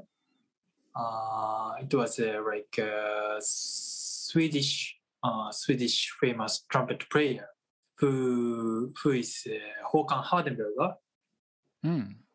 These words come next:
Speaker 1: Hmm. And, uh, I really like to,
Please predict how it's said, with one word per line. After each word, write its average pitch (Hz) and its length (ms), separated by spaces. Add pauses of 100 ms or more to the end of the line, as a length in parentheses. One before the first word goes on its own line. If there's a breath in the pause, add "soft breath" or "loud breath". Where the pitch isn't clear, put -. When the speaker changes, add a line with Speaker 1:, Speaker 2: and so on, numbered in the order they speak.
(400)
Speaker 1:
Hmm. 135 200 (880 loud breath)
And, 135 220
uh, 127 160
I 156 120
really 123 1080 (380)
like 127 380
to, 117 520